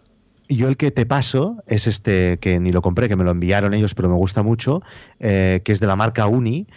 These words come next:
y es esto lo que yo, que con esto ya voy, pero de sobras. Aquí puedo ponerle tarjetas grandes, tarjetas pequeñas, U S B C, U S, H D M I,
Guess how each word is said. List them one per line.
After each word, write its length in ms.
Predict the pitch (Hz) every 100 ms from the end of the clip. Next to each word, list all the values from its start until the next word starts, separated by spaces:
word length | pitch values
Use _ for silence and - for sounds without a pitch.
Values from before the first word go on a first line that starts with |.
| - -
y 180 | 101 98
es 140 | -
esto 220 | 98 113
lo 60 | 98
que 140 | 87
yo, 200 | 92 95
que 140 | 92 90
con 100 | 101
esto 240 | 117 139
ya 160 | 101 104
voy, 260 | 110 170 -
pero 240 | 104 82 80
de 100 | 78
sobras. 400 | - 110 82 76
Aquí 180 | 82 107
puedo 300 | 107 92 82
ponerle 380 | 95 95 95
tarjetas 380 | 95 92 101 98
grandes, 280 | 101 101 98
tarjetas 360 | 90 90 95 -
pequeñas, 440 | 92 98 98 92
U 80 | 92
S 160 | 95
B 140 | 92 87
C, 240 | 104 98
U 100 | 92
S, 180 | 90 85
H 260 | 92 107 95
D 80 |
M 180 | 90 92
I, 260 | 98 104